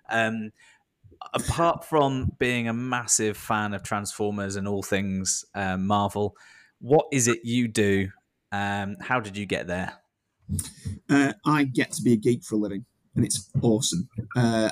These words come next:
Speaker 2: I, having an absolute absence of actual creative talent and having spent quite a good amount of time after my law degree trying to get into agency land, um, found that I might be better off helping them stay,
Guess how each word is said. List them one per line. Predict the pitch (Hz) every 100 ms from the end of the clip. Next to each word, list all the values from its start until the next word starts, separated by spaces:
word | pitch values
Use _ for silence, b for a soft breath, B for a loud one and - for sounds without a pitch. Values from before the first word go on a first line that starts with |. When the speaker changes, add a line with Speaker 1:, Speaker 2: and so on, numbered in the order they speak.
| -
Speaker 2:
I, | 120 120 120 117 113 113 - -
having | 139 135 127 120 - -
an | 120 117 -
absolute | 131 139 - 123 -
absence | 120 113 113 107
of | -
actual | 113 - 107 104
creative | - 107 98 98 90 - -
talent | - 90 95 - - _ _
and | 113
having | 110 117 107
spent | - 107 95 - _ _
quite | - 139
a | - 101 90 - -
good | 113
amount | 104 95
of | -
time | 110 101 95 B B B B B 110
after | 117
my | 117
law | 110 113
degree | 110 110 107
trying | - 117
to | 104
get | 117 113
into | 107 110
agency | 110 95 90 -
land, | 85 85 117 - B B B B
um, | 113 113 110 107 107 104 - _ -
found | - 120 110
that | 107 -
I |
might | 110 110
be | 104
better | 127 107
off | 101
helping | - 107 139 107
them | 104 104
stay, | - 117 107 104 101